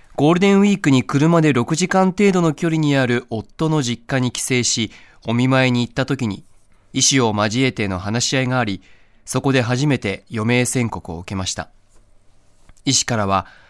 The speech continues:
「冬は越せないだろう。夏も越せるかはわからない」と言われました。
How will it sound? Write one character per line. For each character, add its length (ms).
「冬 280
は 200
越 120
せ 120
な 140
い 60
だ 100
ろ 260
う。 380
夏 240
も 240
越 100
せ 140
る 120
か 120
は 160
わ 140
か 140
ら 100
な 100
い」 120
と 100
言 120
わ 100
れ 60
ま 100
し 80
た。 160